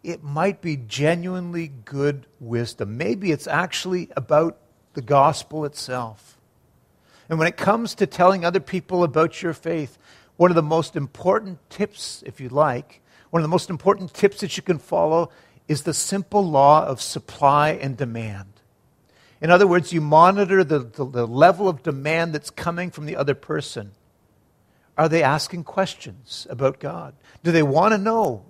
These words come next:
a little bit about you and your story and your faith? You adjust your level of supply. How long do you go on talking about spiritual matters? To be commensurate with their level of demand. Are they still awake?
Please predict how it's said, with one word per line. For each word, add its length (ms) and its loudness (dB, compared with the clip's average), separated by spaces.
a 60 -8
little 200 0
bit 160 -2
about 300 2
you 180 -6
and 100 -6
your 120 -10
story 560 -2
and 120 -8
your 140 -6
faith? 420 -12
You 200 2
adjust 560 2
your 180 0
level 540 4
of 140 2
supply. 840 4
How 140 8
long 300 2
do 60 -10
you 80 -2
go 160 4
on 140 2
talking 460 -2
about 240 -4
spiritual 580 -4
matters? 580 -6
To 100 0
be 140 0
commensurate 880 -4
with 240 -2
their 280 4
level 460 6
of 180 -2
demand. 760 -4
Are 120 4
they 120 4
still 320 -4
awake? 540 -8